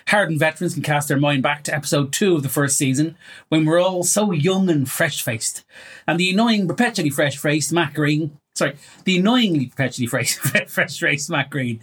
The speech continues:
the annoying, perpetually fresh, fresh-faced Matt Green is a very different introduction and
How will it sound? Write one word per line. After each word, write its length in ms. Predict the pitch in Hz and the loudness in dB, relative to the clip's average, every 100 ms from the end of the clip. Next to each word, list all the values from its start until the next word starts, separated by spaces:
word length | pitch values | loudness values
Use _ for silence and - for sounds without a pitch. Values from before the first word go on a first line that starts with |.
| 196 143 - | -6 -6 0
the 160 | 196 | 0
annoying, 460 | 190 226 247 202 170 | 2 2 2 2 -2
perpetually 460 | 131 160 - 170 | 0 -2 0 -2
fresh, 300 | 147 180 143 | 0 0 -2
fresh-faced 840 | 151 143 147 - 135 135 139 135 - | -2 -4 -6 -4 -2 0 -2 -2 -2
Matt 220 | 135 117 | -4 -2
Green 320 | 135 131 117 - 147 135 | -4 -4 -6 -12 -12 -2
is 140 | 214 | 0
a 80 | 226 | 2
very 420 | 165 254 254 208 | 2 2 2 0
different 400 | 170 185 - 151 | -2 -4 -2 0
introduction 640 | 151 135 135 151 - 143 | 0 0 0 0 -2 -4
and 100 | 117 | -4